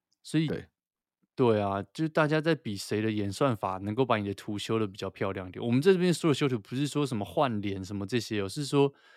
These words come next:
Speaker 1: 那个颜色什么的，然后景深什么，几乎全部都是后面软体在帮你算出来的东西了。所以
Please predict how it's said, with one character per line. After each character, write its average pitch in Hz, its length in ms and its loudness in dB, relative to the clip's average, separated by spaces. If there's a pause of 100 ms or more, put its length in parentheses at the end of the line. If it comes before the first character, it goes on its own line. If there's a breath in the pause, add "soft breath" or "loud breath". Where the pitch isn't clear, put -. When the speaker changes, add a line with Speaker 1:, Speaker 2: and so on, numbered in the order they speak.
(340 soft breath)
Speaker 1:
那 175 120 2
个 147 80 2
颜 113 340 0
色 135 300 0
什 - 160 -6
么 101 140 -4
的， 107 160 -4
然 110 120 -4
后 123 160 2
景 101 300 -6
深 120 180 0
什 110 160 -8
么， 101 80 -6
几 139 200 -8
乎 156 100 -2
全 113 320 -4
部 135 140 -2
都 127 120 2
是 123 300 -2 (380)
后 156 160 4
面 139 180 6
软 107 220 2
体 101 160 -2
在 107 100 4
帮 107 160 0
你 95 80 -6
算 101 240 -6
出 104 220 -6
来 92 100 -6
的 95 80 -12
东 98 220 -12
西 92 260 -12
了。 - 80 -16
所 147 100 -4
以 147 160 0